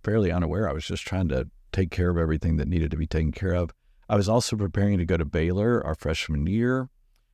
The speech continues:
And Christine and I, the, we, we realized, hey, we're not long haul for each other. This is, it probably isn't the best. Um, but, of course, there was a role for me to play in this situation. So we basically break up before I leave for Baylor, and,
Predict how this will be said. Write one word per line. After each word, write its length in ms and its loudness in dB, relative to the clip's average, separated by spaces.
And 400 2
Christine 400 0
and 140 2
I, 400 0
the, 500 0
we, 220 0
we 160 2
realized, 480 2
hey, 300 0
we're 260 2
not 400 2
long 380 0
haul 280 0
for 160 -4
each 220 -4
other. 240 -2
This 260 -4
is, 200 -4
it 180 -4
probably 300 2
isn't 300 0
the 60 -4
best. 520 -2
Um, 460 0
but, 280 4
of 140 -20
course, 440 -2
there 200 -4
was 160 -2
a 60 0
role 380 0
for 180 -4
me 140 2
to 80 -2
play 340 -2
in 80 -2
this 140 -2
situation. 720 -4
So 320 2
we 320 4
basically 540 0
break 300 -2
up 140 0
before 340 -4
I 80 0
leave 240 -2
for 200 -6
Baylor, 720 0
and, 400 -2